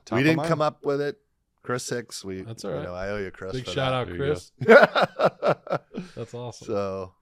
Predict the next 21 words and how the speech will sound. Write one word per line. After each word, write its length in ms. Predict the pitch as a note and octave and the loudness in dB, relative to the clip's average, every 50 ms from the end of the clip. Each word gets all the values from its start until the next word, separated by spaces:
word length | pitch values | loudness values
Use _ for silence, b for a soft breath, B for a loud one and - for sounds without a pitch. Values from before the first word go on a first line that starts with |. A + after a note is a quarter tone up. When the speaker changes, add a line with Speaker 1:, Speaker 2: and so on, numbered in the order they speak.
| _ - | _ -18
Speaker 2:
but 180 | D#2+ D2 D#2 - _ _ _ _ - | -18 -18 -18 -20 _ _ _ _ -14
yeah. 200 | - C3 B2 - _ _ _ _ _ - | -12 -12 -12 -12 _ _ _ _ _ -20
Speaker 3:
Very 180 | - C#3+ B2+ - | -20 -20 -20 -20
cool. 220 | - G2+ F#2+ F2 _ _ _ _ _ _ _ _ _ _ _ - | -20 -20 -20 -20 _ _ _ _ _ _ _ _ _ _ _ -16
Speaker 1:
Well, 100 | B2 A#2+ | -12 -12
that's 160 | B2 B2 - | -10 -10 -8
awesome. 260 | C#3+ D3 - - A2 G2 | -10 -10 -10 -12 -12 -14
That's 120 | F#2 - | -14 -12
great 220 | - - A2+ A#2 A#2+ | -8 -6 -4 -4 -4
advice. 480 | A2+ A2 G#2+ G2 F2+ - - - - _ _ _ _ B B B B B B B B B | -4 -4 -4 -4 -4 -8 -12 -20 -20 _ _ _ _ B B B B B B B B B
Anything 220 | A2 G#2 A#2 A#2+ C3 | -16 -12 -12 -10 -10
else, 120 | C#3 C3+ | -12 -12
Patrick? 340 | - - D3+ D3+ - - _ _ _ _ _ _ _ _ _ _ _ - | -12 -12 -14 -14 -14 -20 _ _ _ _ _ _ _ _ _ _ _ -20
Speaker 3:
I'm 140 | G2 G#2 G#2+ | -18 -18 -16
good, 260 | G#2+ A#2+ D3 F#3 F3 | -14 -14 -14 -14 -16
man. 200 | C3+ A#2+ B2+ C3+ | -18 -18 -18 -18
Speaker 1:
You 80 | A#2+ G2+ | -18 -18
wanna 140 | G2+ G#2+ G#2 | -18 -18 -18
wrap 180 | A2 A#2 - | -18 -18 -18
us 140 | - _ - | -20 _ -16
up? 120 | D3 E3 | -16 -16